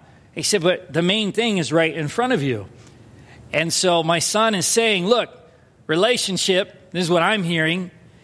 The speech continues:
"is the most important thing. So this morning, what I want you to do is take that visual and whatever you got going in your mind, whether it's good or this or that, that might be a distraction,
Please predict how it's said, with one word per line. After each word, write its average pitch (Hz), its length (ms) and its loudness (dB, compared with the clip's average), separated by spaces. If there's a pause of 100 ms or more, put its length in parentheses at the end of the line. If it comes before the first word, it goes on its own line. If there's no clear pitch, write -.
"is 160 140 -2
the 185 60 0
most 190 220 2
important 175 480 0
thing. 196 280 0
So 185 140 0
this 160 240 0
morning, 220 360 2
what 190 100 2
I 170 80 2
want 208 300 -2
you 202 120 0
to 156 120 -10
do 202 240 2
is 160 100 0
take 240 340 -2
that 196 360 2
visual 160 720 0 (320)
and 165 120 0
whatever 233 320 2
you 262 140 0
got 233 240 2
going 233 240 0
in 220 100 -4
your 208 100 -2
mind, 208 340 0
whether 185 220 2
it's 165 120 -4
good 233 260 2
or 214 120 4
this 202 200 2
or 196 100 2
that, 185 220 2
that 165 120 -6
might 208 240 0
be 220 160 -4
a - 20 -2
distraction, 175 880 -2